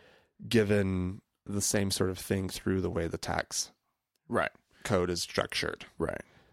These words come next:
Speaker 1: So, so they're
Speaker 2: Well,
Speaker 1: basically
Speaker 2: and
Speaker 1: able
Speaker 2: most
Speaker 1: to live in their home for free.
Speaker 2: Most congregations pay for their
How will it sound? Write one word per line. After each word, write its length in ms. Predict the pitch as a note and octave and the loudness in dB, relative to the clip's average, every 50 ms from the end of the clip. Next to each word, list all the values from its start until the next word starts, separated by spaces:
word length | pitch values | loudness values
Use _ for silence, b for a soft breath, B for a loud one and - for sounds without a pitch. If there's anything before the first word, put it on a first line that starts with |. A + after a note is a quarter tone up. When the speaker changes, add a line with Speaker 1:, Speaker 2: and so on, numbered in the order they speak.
| b b | b b
Speaker 1:
So, 240 | - - F#2 E2+ F2+ | 0 0 0 2 0
so 160 | - - G2 | 0 0 2
they're 120 | F#2+ G2+ G2+ | 2 2 2
Speaker 2:
Well, 80 | F#2+ G2 | 2 4
Speaker 1:
basically 360 | - A2+ A2+ A#2+ G3 - - | 4 6 8 8 8 8 6
Speaker 2:
and 100 | - - | 6 8
Speaker 1:
able 120 | - A3 A#3 | 8 8 8
Speaker 2:
most 200 | A3+ - G#2 G#2 | 8 6 4 4
Speaker 1:
to 60 | A2 A#2 | 6 6
live 400 | C#3+ D#3 D3+ C#3 C3 B2 A2+ A2 | 8 8 8 8 6 6 4 2
in 200 | - - A2+ A2 | 2 2 2 4
their 160 | G#2+ G#2 G#2 | 4 4 4
home 400 | G#2 G#2+ G#2 G2+ G2 F#2+ F#2+ F#2 | 2 2 2 2 2 2 0 -2
for 260 | - - - G#2 F#2 | -6 -4 -2 -2 -2
free. 380 | - - - C2 A1 A1 - - | -2 -4 -6 -6 -6 -6 -6 -4
Speaker 2:
Most 300 | - B2 C3 C#3 C#3 - | 2 4 4 4 4 4
congregations 800 | - D3 C3+ C3 A#2 A#2+ A2+ G#2+ G2+ G2+ G2+ - - F#2+ F#2+ - | 2 2 2 4 2 2 2 4 4 4 2 0 -2 -2 -6 -8
pay 280 | - - - - F#2 F2 | -6 -4 -2 0 0 -2
for 180 | F2 - - E2+ | -2 -4 -6 -4
their 180 | E2 D#2+ D2+ | -4 -4 -6